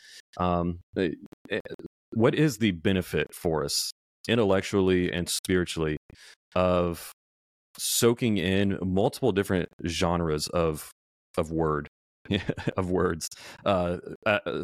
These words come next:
through this? 'Cause I think a lot of the time we, we get one in a devotional time. It's usually, well, if it's a psalm, it's a psalm. If it's a gospel, it's a gospel. If it's a letter, it's a letter. But we're getting a lot here.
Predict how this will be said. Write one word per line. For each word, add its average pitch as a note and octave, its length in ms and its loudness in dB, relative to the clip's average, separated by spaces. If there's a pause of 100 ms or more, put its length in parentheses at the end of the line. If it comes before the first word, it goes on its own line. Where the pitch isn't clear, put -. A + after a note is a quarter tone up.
(140)
through G#2+ 200 2
this? F2+ 160 -2
'Cause G#2 120 0
I G2+ 60 2
think B2+ 220 0
a G2+ 60 0
lot G2+ 180 4
of A2 60 0
the G#2 60 0
time G#2 380 -2
we, F#2 320 0
we F#2+ 320 0
get F2+ 160 2
one A2 320 0 (580)
in F#2 160 4
a E2+ 220 4
devotional E2 580 0 (460)
time. D2 320 -2
It's - 200 -4
usually, E2 380 0 (600)
well, D#2 260 -2
if E2 80 -8
it's E2 140 -4
a E2+ 40 -2
psalm, G2 280 2
it's E2 100 -8
a D#2+ 60 -10
psalm. C#2+ 300 -4
If D2+ 100 -8
it's - 140 -6
a D2+ 80 -2 (480)
gospel, F2 340 0
it's - 80 -6
a D#2+ 40 -6
gospel. D#2 340 -2
If D#2 60 -8
it's D#2+ 100 -6
a - 20 0
letter, E2+ 240 2
it's D#2+ 100 -6
a D#2+ 60 -4
letter. E2 180 0 (300)
But G2+ 80 0
we're G2 120 4
getting G2+ 200 0
a E2 60 -4
lot D#2+ 240 -2
here. D2 180 -6